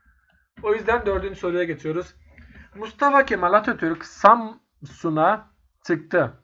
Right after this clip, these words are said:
Şöyle bir Karadeniz çizeyim. Karadeniz uşakları. Şöyle. Şurası T S. Şey, altmış bir yazayım ya.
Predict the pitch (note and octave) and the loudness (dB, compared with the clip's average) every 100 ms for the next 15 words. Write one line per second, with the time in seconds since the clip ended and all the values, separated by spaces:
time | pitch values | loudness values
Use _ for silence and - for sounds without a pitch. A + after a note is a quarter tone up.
0 | _ - E3 D#3+ D3+ E3 E3 E3+ D3 D3 | _ -6 -4 -4 -2 -2 -2 -4 -8 -8
1 | C3+ D3 D3 _ _ _ _ _ _ _ | -8 -8 -10 _ _ _ _ _ _ _
2 | _ _ _ A#2 A2 G#2+ A2 G#2+ - G#2 | _ _ _ -12 -12 -12 -14 -14 -14 -16
3 | - B2 A2+ A2 G#2 _ _ _ _ _ | -16 -16 -16 -20 -20 _ _ _ _ _
4 | _ _ _ _ - - C3 C3 B2+ A#2 | _ _ _ _ -20 -16 -12 -8 -8 -8
5 | A2 A2 B2+ C#3 _ _ _ _ - D3+ | -10 -10 -10 -12 _ _ _ _ -8 -4
6 | D3+ D3+ D3 C#3+ C#3+ - B2+ C#3+ _ - | -4 -6 -8 -8 -8 -6 -8 -10 _ -20
7 | - - - D#3 - D3+ B2 A#2 A#2 C3+ | -18 -12 -12 -12 -8 -8 -8 -10 -12 -12